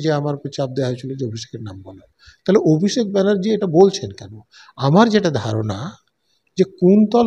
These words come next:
অভিষেকের নামটা বলে দিয়েছে, সেটা অভিষেক জানতে পেরেছেন, ফলে কুন্তলকে দিয়ে এমন কিছু করাচ্ছেন, পরে যাতে বলতে পারেন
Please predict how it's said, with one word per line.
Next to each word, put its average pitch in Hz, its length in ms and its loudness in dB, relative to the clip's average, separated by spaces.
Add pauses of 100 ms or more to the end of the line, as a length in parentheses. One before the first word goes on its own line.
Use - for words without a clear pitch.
অভিষেকের 190 420 0
নামটা 165 300 -2
বলে 202 220 4
দিয়েছে, 113 300 -8 (180)
সেটা 156 260 -8
অভিষেক 170 300 -4
জানতে 175 280 -2
পেরেছেন, 101 380 -10 (1080)
ফলে 180 540 6 (220)
কুন্তলকে 196 540 2 (140)
দিয়ে 139 280 6 (200)
এমন 175 220 0
কিছু 185 140 -2 (120)
করাচ্ছেন, 147 560 2 (240)
পরে 165 220 2
যাতে 185 140 0 (100)
বলতে 165 220 0
পারেন 214 140 2